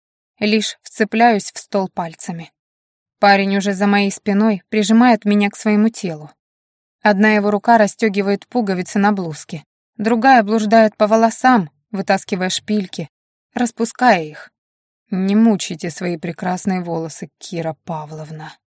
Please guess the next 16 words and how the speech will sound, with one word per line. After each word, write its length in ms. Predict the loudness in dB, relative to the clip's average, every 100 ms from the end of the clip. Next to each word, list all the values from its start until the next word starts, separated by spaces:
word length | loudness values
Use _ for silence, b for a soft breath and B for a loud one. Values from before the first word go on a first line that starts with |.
| _ _ _ _ _ _
шепчет, 540 | -2 0 0 -2 -4
опаляя 380 | 2 4 6 4
жарким 420 | 4 2 2 -4
дыханием 520 | -4 2 4 4 2
мою 240 | -2 -4 -4
шею. 420 | -6 -8 -10 -12 _ _ _ _ _
Его 300 | -4 0 2
рука 300 | 2 2 -2
пробирается 640 | 0 -2 2 4 4 2 -2
под 160 | -2 -2
чашечку 520 | -4 -4 -6 -2 0
лифчика 460 | 0 -2 -8 -4
и 80 | -2
нежно 440 | 2 2 4 2 2
сжимает 480 | 0 2 2 0
грудь. 420 | -2 -4 -4 -12